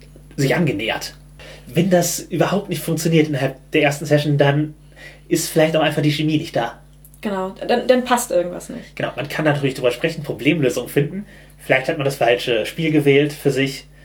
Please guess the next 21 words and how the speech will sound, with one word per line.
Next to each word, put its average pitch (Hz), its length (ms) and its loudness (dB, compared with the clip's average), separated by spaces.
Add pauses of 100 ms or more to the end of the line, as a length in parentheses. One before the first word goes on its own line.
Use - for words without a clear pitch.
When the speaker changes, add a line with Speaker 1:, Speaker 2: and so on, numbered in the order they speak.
(220)
Speaker 1:
Vielleicht 127 360 0
hat - 140 -8
man 120 280 -4
andere 139 220 0
Ziele 202 260 2
gehabt 139 280 2
oder 123 140 2
unterschiedliche 156 560 0
oder 123 140 2
sich 131 140 -4
irgendwie 160 220 0
nicht 143 120 0
verstanden. 160 540 -4 (320)
Aber 127 260 2
da 123 140 2
ist - 120 -2
dann 139 60 2
halt 110 100 0
weitere 120 240 0
Kommunikation 120 520 -2
notwendig, 113 540 -4